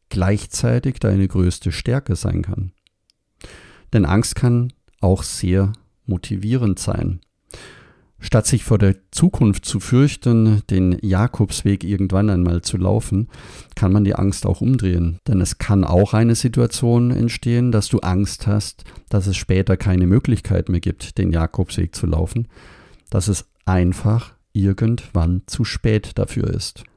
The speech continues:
Eine gute Freundin von mir wollte über Jahre hinweg den Jakobsweg laufen und hat ihn von Jahr zu Jahr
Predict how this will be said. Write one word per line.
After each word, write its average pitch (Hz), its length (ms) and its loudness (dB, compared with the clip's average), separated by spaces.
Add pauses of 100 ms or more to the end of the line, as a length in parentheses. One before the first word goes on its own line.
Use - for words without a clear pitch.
Eine 110 220 6
gute 131 280 6
Freundin 117 500 4
von 98 180 0
mir 92 260 2
wollte 95 460 2
über 95 240 0
Jahre 95 400 2
hinweg 107 420 2
den 98 160 0
Jakobsweg 87 640 0
laufen 85 460 -2 (120)
und 92 180 0
hat 95 140 0
ihn 95 320 0
von 95 240 0
Jahr 92 420 0
zu 104 220 0
Jahr 90 420 2